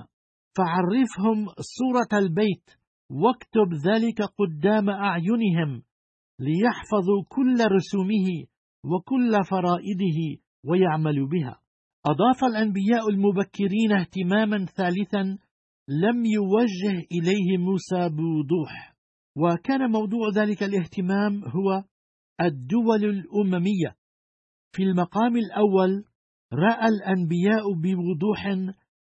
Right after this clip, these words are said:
أن سبي إسرائيل يعني الانتصار لدول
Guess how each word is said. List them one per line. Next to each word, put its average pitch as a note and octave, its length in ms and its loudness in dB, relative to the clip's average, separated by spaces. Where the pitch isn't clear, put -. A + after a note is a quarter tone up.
أن F#3 220 -2
سبي F#3+ 580 0
إسرائيل F#3 800 -2
يعني G#3 340 2
الانتصار F#3+ 880 -2
لدول F#3 560 0